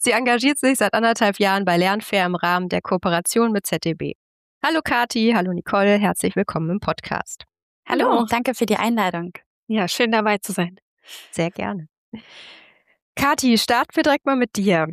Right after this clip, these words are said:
Speaker 1: Ich hatte ja nur ganz grob einmal angerissen, was Lernfair ist. Ähm, du kannst das natürlich viel besser beschreiben.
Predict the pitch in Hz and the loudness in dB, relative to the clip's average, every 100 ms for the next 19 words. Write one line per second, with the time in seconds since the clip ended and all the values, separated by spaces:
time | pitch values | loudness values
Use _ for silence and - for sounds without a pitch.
0 | 180 - - 240 247 214 208 220 220 226 | -8 -10 -2 0 2 2 2 2 2 2
1 | 262 - 226 247 - 220 208 240 233 214 | 0 0 2 2 2 0 0 0 2 2
2 | 233 226 220 202 208 202 190 196 - 190 | 2 2 2 0 0 0 2 0 0 0
3 | - 208 - - 190 185 185 - - 190 | 2 0 -2 -2 2 2 0 -2 0 0
4 | 185 185 185 196 196 - 180 180 170 180 | 0 0 0 2 0 0 -2 0 -2 -2
5 | - - - - - - 196 190 | -4 -2 -4 -4 -6 -8 -10 -12